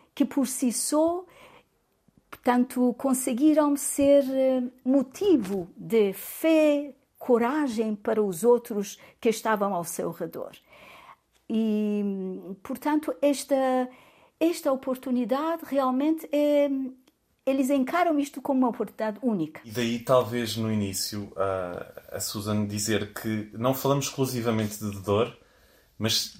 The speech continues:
Speaker 2: de facto, desta oportunidade de poder ser um, um, um exemplo, ou de ser o, uma prova de força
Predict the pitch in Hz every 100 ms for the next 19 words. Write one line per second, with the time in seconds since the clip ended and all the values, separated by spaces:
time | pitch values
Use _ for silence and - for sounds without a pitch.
0 | - - 127 - 131 135 143 139 - 123
1 | 131 131 - - 123 131 131 127 120 117
2 | 113 110 113 110 104 101 - 107 107 104
3 | 107 117 110 104 92 - - - 104 101
4 | 98 95 92 92 - - - - 110 110
5 | 107 127 120 113 - - 117 117 120